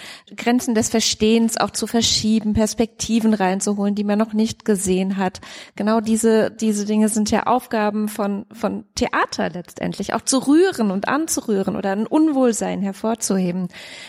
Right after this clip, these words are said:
Ähm, findet das dann auch statt, wenn man zum Beispiel mehr RegisseurInnen, also hundert Prozent <laughs> Regisseurinnen dann auftreten lässt? Ist das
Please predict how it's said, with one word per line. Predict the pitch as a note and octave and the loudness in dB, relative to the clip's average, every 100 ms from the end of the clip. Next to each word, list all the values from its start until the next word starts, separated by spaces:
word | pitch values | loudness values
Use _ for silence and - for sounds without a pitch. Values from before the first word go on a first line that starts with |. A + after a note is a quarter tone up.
| - | -4
Ähm, | G3+ G3 | -2 2
findet | B3+ B3+ | 2 2
das | B3 - | 0 2
dann | B3 | 0
auch | - A3 - - - _ | 2 -2 -2 -6 -8 _
statt, | A#3 C#4 - | -2 -2 0
wenn | B3 A#3 | 0 2
man | A3+ A3+ | 2 0
zum | A#3 | 0
Beispiel | A3+ A3+ - A3+ | 0 0 0 0
mehr | G#3+ G#3+ G#3 - | 4 4 2 0
RegisseurInnen, | G#3+ G#3+ G#3+ - A3+ A3+ - A3+ A#3 - | 0 0 -4 0 2 2 2 2 2 0
also | F#3+ F#3 | -4 -2
hundert | G#3 G#3+ G#3+ | 0 0 -2
Prozent | - F#3+ - A#3 - - | -4 -6 -2 0 0 0
<laughs> | |
Regisseurinnen | A3+ A3 A3 A3 A3 G#3+ A3+ G#3+ | 0 0 0 0 0 2 2 2
dann | G3+ G3+ | 2 2
auftreten | A3 C4 - D4+ - D4+ | 0 0 -2 -2 0 2
lässt? | F4+ - | 2 0
Ist | - - | -4 -2
das | A#3+ | -2